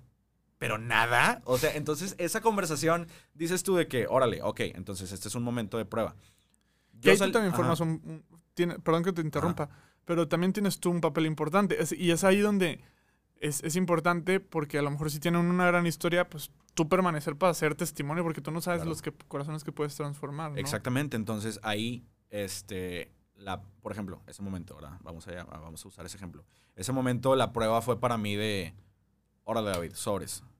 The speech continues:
Speaker 1: ¿vas a decir un comentario con el que vas a quedar bien con estos tres tontos, este, y quedar mal con Dios?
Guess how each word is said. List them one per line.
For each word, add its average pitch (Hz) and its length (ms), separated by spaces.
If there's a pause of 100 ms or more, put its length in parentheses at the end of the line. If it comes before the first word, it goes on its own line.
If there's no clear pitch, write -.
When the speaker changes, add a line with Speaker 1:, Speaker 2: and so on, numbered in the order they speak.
(220)
Speaker 1:
¿vas 101 600
a 113 160
decir 101 540 (220)
un 104 160
comentario 98 680
con 98 160
el 92 80
que - 80
vas 95 140
a 110 40
quedar 104 220
bien 104 180
con 104 160
estos 98 260
tres 101 200
tontos, 107 420 (300)
este, 87 760 (480)
y 107 100
quedar 101 260
mal 104 180
con 110 160
Dios? 135 340